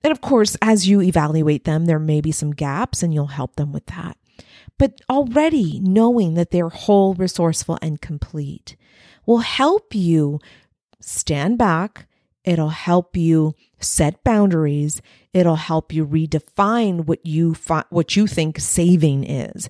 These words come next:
right? Redefining what helpfulness is and caring is so that you don't find yourself saving them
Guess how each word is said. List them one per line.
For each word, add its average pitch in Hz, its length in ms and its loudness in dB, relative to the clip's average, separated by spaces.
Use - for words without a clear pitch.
right? 165 340 2
Redefining 170 800 0
what 156 160 -8
helpfulness 202 760 -2
is 254 340 0
and 165 220 -6
caring 143 580 -4
is - 340 -12
so 185 120 2
that 170 220 2
you 175 80 0
don't 185 440 0
find 165 220 0
yourself 147 600 -2
saving 156 680 2
them 139 380 -6